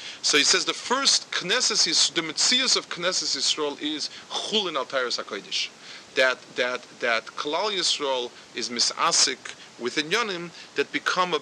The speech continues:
basis for Kedusha. And that's the get of Derech Eretz Kodma L'Torah. You first have to have a, a basis for something else. You can't put a thing,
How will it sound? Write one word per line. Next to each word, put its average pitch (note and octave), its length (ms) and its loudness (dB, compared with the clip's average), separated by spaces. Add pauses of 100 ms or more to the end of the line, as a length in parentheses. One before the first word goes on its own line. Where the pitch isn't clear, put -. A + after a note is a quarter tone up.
(140)
basis F3+ 440 4
for B2+ 120 -2
Kedusha. - 400 0 (480)
And B2+ 220 4
that's C#3 180 0
the D#3 80 -2
get D3 180 0
of D3 100 -4
Derech C#3 160 -2
Eretz C3+ 180 -2
Kodma F3+ 260 -2
L'Torah. G#3 340 0
You B2 120 -6
first F#3+ 320 -2
have D#3 180 0
to D3+ 60 -2
have C#3 320 2 (300)
a, - 380 -10
a - 20 -4
basis C#3+ 500 2
for B2+ 100 -4
something A2+ 340 -2
else. G#2+ 240 0
You B2 80 -4
can't F3 300 0 (140)
put D#3+ 200 -2 (380)
a - 60 -10
thing, C#3 440 -4